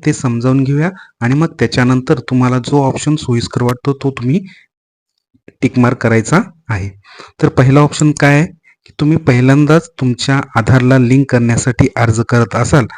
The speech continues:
तर पहिला पर्याय तुम्ही टिक करू शकता. म्हणजे प्रथमच तुमच्या आधारला तुम्ही बँक लिंक करत असाल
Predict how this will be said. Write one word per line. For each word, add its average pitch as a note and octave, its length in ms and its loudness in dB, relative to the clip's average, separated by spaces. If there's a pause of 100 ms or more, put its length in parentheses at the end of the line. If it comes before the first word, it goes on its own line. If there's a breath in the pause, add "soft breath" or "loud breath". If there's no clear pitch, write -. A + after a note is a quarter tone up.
(440 loud breath)
तर D#3 100 0 (600 soft breath)
पहिला B2+ 360 4
पर्याय A#2 300 2
तुम्ही A#2+ 260 0 (140)
टिक A#2 180 -2
करू G#2+ 120 2
शकता. A2 340 -8
म्हणजे A#2 300 2
प्रथमच C#3 640 0
तुमच्या C3+ 400 -2 (220)
आधारला A#2 640 0 (640 soft breath)
तुम्ही C3 160 0
बँक A#2+ 420 -2 (100)
लिंक D3 340 2
करत A#2 240 0
असाल A2 280 -2